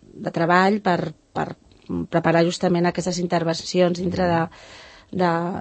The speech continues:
de la ciutat. I, i és curiós també que quan veuen a dos o tres persones teixint,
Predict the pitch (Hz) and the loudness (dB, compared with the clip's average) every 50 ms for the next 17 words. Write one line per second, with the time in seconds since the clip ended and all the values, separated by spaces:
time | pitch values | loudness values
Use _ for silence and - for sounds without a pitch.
0 | - - 190 175 175 170 - - 170 160 - 214 208 208 196 196 180 180 - - | -6 -2 0 2 2 0 0 -4 -6 0 2 4 4 6 4 4 2 2 2 2
1 | 196 220 202 - - 226 220 226 226 220 - 226 220 220 226 233 214 - 196 185 | 2 2 2 4 2 4 6 6 4 4 4 2 2 2 2 0 0 0 0 2
2 | 175 175 175 - _ - - - - - - - _ _ - 196 196 202 208 214 | 2 0 -2 -4 _ -16 -18 -18 -20 -20 -20 -20 _ _ 2 4 6 6 6 6
3 | 202 208 196 214 196 196 190 - - 196 196 - - 208 202 196 185 - - - | 4 4 2 2 0 -2 -4 0 -2 -2 -2 0 0 0 0 0 0 -2 -4 -4
4 | 180 - - - 214 214 214 247 285 | -2 -2 0 0 0 0 2 0 0